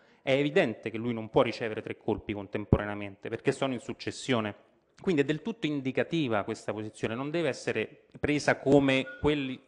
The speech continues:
stava in quel momento, in quel, in quella posizione quando ha preso quel colpo. Era questo che intendevamo dire, l'abbiamo detto più volte.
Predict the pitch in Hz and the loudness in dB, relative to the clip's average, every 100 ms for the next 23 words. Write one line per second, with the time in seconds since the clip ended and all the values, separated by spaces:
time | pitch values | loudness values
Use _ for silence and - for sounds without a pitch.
0 | _ _ - - 147 135 135 123 127 131 | _ _ -12 0 0 2 0 0 0 0
1 | 156 151 143 127 131 117 - - 131 - | 0 0 -4 -2 -2 -2 -10 -6 0 4
2 | 135 123 131 175 147 127 123 - 131 120 | 4 4 4 6 8 6 4 2 0 0
3 | 113 - 117 110 - 104 - - - - | -2 4 4 4 -2 -4 -12 -20 -20 -2
4 | 123 143 170 143 117 113 110 107 110 107 | 2 4 4 2 2 0 0 -2 0 0
5 | 107 107 98 95 110 117 139 135 151 - | 0 0 0 0 -2 -2 -2 0 -2 -2
6 | 123 - 131 135 90 - | -6 -6 -2 -2 -2 -6